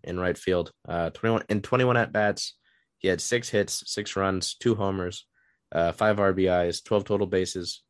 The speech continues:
two walks, a two eighty-six average, a four hundred flat O B P, a five seventy-one slugging percentage, and a nine seventy-one O P S. Not the greatest stat line in the world, um, but,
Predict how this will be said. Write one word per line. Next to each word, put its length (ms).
two 120
walks, 560
a 140
two 200
eighty-six 440
average, 500
a 180
four 300
hundred 320
flat 460
O 140
B 200
P, 380
a 140
five 240
seventy-one 320
slugging 460
percentage, 440
and 140
a 40
nine 320
seventy-one 380
O 120
P 160
S. 200
Not 200
the 80
greatest 440
stat 200
line 160
in 100
the 80
world, 420
um, 540
but, 320